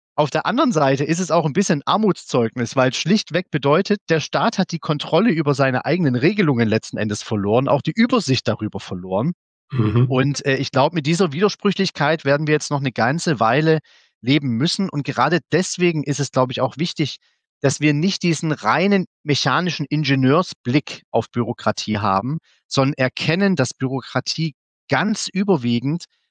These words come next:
Speaker 1: aus einer, aus bestimmten Haltungsmustern und Werten entsteht. Und wenn wir nicht an denen arbeiten, dann können wir noch so viele Einzelgesetze und Normen abschaffen. Es wird nicht viel helfen, weil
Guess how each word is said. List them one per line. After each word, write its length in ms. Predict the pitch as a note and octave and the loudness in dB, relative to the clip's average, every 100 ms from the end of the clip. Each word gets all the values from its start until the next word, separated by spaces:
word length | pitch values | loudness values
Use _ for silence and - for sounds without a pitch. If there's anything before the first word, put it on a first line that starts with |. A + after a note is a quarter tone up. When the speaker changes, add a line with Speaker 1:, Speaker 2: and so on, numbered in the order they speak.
| _ _ | _ _
Speaker 1:
aus 240 | C3 C#3 | 0 0
einer, 460 | - B2 C3 B2+ B2+ | 0 0 2 2 2
aus 300 | - A#2+ - - | 0 -4 -4 -12
bestimmten 640 | - - D3+ D#3+ C#3+ B2+ A2+ | -10 -2 -2 -2 -2 -2 0
Haltungsmustern 1040 | D#3 F3+ D3+ - C3 D#3+ - D3 C3+ C#3 | -2 0 -2 -2 0 0 2 0 2 0
und 420 | C3+ B2 A#2+ A2 G2+ | -2 -4 -4 -6 0
Werten 440 | B2 E3+ - A#2 | 2 2 -2 -6
entsteht. 640 | G#2+ G2+ - G#2+ F#2 - - | -4 -6 -6 -4 -4 -6 -12
Und 300 | G#2+ A2 - | -8 -8 -6
wenn 200 | A2 C#3 | -2 0
wir 100 | C3 | 2
nicht 220 | B2+ F#3 | 2 2
an 160 | D3 B2+ | 0 0
denen 320 | D#3+ A#3+ E3 | 2 2 0
arbeiten, 640 | G#2 G#2+ G#2 G#2 G#2+ D#3 A#3 - _ _ _ _ - | 0 0 2 0 0 -2 -4 -6 _ _ _ _ -6
dann 120 | A#2+ | -2
können 240 | D#3 F3+ | 0 2
wir 120 | D#3 | 2
noch 260 | C#3 D3 A3 | 2 2 0
so 160 | - F#3+ | 0 0
viele 340 | - E3+ D#3 | 2 0 0
Einzelgesetze 880 | D3 G3+ G#3+ E3+ D3 B2 D#3+ - C3+ | 0 0 -2 0 0 0 0 -2 -2
und 160 | B2 | -4
Normen 380 | B2 C3+ F#3+ D3+ | 0 2 2 0
abschaffen. 640 | A2+ - - A#2+ - F3+ A3+ _ _ _ _ _ _ | -4 -4 -2 -2 -2 -6 -6 _ _ _ _ _ _
Es 240 | C#3 - | -2 0
wird 160 | B2+ G3 | 0 2
nicht 220 | E3+ - | 0 0
viel 160 | - C3+ | 0 2
helfen, 460 | B2 D#3 F3 E3+ | 2 2 -2 -2
weil 360 | B2 B2 C3 C#3 | 2 4 4 2